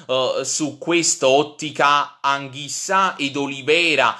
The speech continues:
eh, dovrebbero fare rientro a Napoli il diciassette dicembre, Zielinski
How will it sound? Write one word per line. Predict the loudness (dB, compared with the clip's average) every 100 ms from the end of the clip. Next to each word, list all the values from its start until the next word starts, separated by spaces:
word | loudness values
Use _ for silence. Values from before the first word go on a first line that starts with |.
| -10 -4
eh, | 2 4 2
dovrebbero | 0 -4 -2 -4 -2 0 0
fare | 2 2 4 2 0 -4
rientro | -10 -4 0 0 0 -4 2
a | 2
Napoli | 2 0 2 2 0 -2 -2 -6
il | -6 -2 0 2 0 -2
diciassette | -8 -2 0 0 0 0 0 -2 -8 -8
dicembre, | -8 -4 0 0 0 -2 0 0 -2
Zielinski | -8 -4 -2 -2 -6 -6 -8 -8 -10